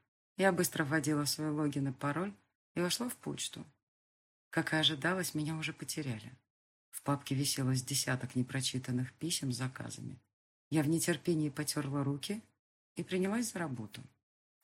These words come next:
Время полетело незаметно. Деликатный стук в дверь напомнил мне, что уже время обеда. Быстро закидав себе еду, я вновь с удовольствием вернулась к работе.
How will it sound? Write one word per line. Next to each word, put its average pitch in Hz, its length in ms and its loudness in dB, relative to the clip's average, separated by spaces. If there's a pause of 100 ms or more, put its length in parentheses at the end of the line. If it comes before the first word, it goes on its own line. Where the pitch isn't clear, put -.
(340)
Время 180 400 0
полетело 156 480 -2
незаметно. 143 800 -6 (840)
Деликатный 156 560 0
стук 139 300 -2
в 123 60 -10
дверь 180 260 0
напомнил 175 560 0
мне, 120 220 0 (260)
что - 180 -8
уже 160 160 -4
время 202 300 -2
обеда. 131 420 -6 (880)
Быстро 143 380 2
закидав 135 460 -2
себе 131 280 0
еду, 135 360 0 (440)
я 160 140 4
вновь 160 200 4
с - 80 0
удовольствием 156 580 2
вернулась 147 480 -2
к - 100 -12
работе. 127 480 -6